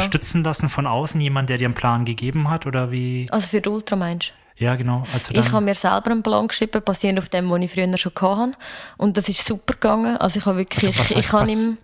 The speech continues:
Speaker 1: basierend auf
Speaker 2: auf dem Plan, den ich damals bei der S- und Sportberatung
Speaker 1: Ah,
Speaker 2: bekommen
Speaker 1: okay.
Speaker 2: habe.
Speaker 1: Mhm.
Speaker 2: Genau. Und es ist eigentlich am November angefangen zu trainieren, im zweiundzwanzig, und habe meinen Trainingsplan selber durchgezogen bis zum Baden Trail. Der war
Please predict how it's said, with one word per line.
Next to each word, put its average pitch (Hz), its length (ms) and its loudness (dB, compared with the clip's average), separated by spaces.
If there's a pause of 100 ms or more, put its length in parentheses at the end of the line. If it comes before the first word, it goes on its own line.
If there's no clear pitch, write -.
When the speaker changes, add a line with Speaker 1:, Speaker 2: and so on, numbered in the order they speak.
(100)
Speaker 1:
basierend 131 540 2
auf 123 600 -2
Speaker 2:
auf 208 220 0
dem 196 240 2
Plan, 196 320 2
den 202 120 0
ich 190 80 -2
damals 190 340 2
bei 196 100 -4
der 185 160 2
S- 180 340 0
und 190 200 0
Sportberatung - 1000 -2
Speaker 1:
Ah, - 60 4
Speaker 2:
bekommen - 280 2
Speaker 1:
okay. 175 80 2
Speaker 2:
habe. 170 160 2
Speaker 1:
Mhm. 165 80 -4 (140)
Speaker 2:
Genau. 185 360 4 (520)
Und 208 240 2
es 196 100 -2
ist 208 140 2
eigentlich 196 220 2
am 185 760 2
November 240 480 2
angefangen 208 300 2
zu 180 80 -2
trainieren, 190 460 2
im - 60 -8 (220)
zweiundzwanzig, 208 960 2
und 202 160 0
habe 196 160 2
meinen 196 180 0
Trainingsplan 190 640 0
selber 196 300 0
durchgezogen 196 680 -2
bis - 260 2
zum 196 260 0
Baden 185 360 2
Trail. 196 380 0
Der 202 120 0
war 190 60 -4